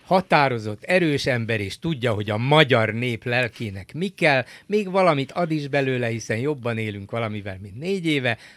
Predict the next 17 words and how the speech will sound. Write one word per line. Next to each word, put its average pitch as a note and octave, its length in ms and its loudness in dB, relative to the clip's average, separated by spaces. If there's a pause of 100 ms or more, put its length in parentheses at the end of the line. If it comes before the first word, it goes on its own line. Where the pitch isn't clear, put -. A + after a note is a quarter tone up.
hát G3 180 -4
akkor C#3+ 300 -2
maradjon A#2 540 -2
ő. G#2+ 220 -2 (280)
És F#3 320 2
neki E3+ 340 -2
mindegy, E3 540 0
hogy G#2 200 -4
korrupcióban B2+ 840 0
ez A#2+ 140 -6
most A#2+ 220 -6
egy B2 120 -2
kicsit B2 340 -6
nagyobb-e, D#3+ 500 0
vagy F#2+ 200 -10
sokkal E3+ 360 -2
nagyobb-e, C#3+ 480 0